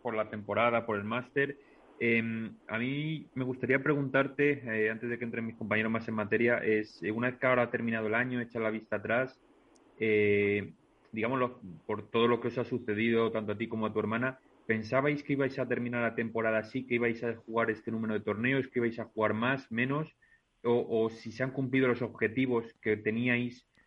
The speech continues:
eh, una vez, eh, se supo lo de la enfermedad y todo esto,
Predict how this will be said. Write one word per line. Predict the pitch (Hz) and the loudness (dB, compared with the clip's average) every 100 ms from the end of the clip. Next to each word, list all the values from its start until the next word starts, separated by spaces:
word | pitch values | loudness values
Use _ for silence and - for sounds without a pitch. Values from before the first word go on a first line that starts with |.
| _ | _
eh, | 107 107 104 | 2 4 4
una | - 110 107 | 2 -2 0
vez, | 110 117 113 - | 0 0 -6 -4
eh, | 107 107 107 104 104 104 | -2 2 2 2 0 -4
se | - | -8
supo | 101 107 | -14 -6
lo | 110 | -2
de | 107 | 0
la | 107 | -2
enfermedad | 104 107 104 110 | -2 -2 0 0
y | 107 | 0
todo | 104 107 | 0 -2
esto, | 110 - 131 143 | -2 -4 -6 -6